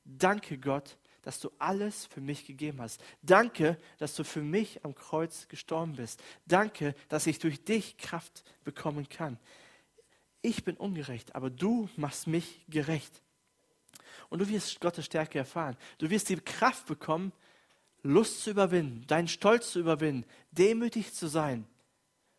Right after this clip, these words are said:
Du wirst die Kraft bekommen, den Charakter von Jesus Christus widerzuspiegeln, wenn du an ihn glaubst,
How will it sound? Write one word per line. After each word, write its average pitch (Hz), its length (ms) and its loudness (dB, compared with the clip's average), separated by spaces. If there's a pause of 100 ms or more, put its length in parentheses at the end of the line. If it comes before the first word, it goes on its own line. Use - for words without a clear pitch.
(240)
Du 165 140 -2
wirst 196 220 4
die - 60 -8
Kraft - 320 0
bekommen, 160 400 -4 (160)
den 147 80 -4
Charakter 170 440 -4
von 151 160 -10
Jesus 147 320 -6
Christus - 600 -10 (260)
widerzuspiegeln, 120 880 -6 (520)
wenn 151 440 0
du 143 300 -4 (1700)
an 127 120 -14
ihn 135 140 -8
glaubst, 147 540 -10